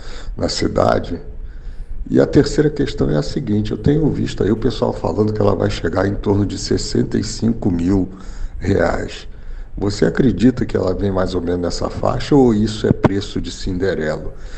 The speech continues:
Eu particularmente acho que sessenta e cinco mil é preço de Cinderela,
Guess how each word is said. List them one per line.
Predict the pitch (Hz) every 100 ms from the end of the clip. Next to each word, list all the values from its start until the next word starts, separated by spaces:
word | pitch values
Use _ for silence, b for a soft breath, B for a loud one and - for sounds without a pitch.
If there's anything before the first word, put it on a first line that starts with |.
| B -
Eu | 104 120
particularmente | 147 - - - 131 110 90 98 117 -
acho | 90 110 -
que | -
sessenta | 110 107 104 104
e |
cinco | 90 - 104
mil | 90 92 101
é |
preço | 110 117 107
de | -
Cinderela, | - 123 123 139 98 82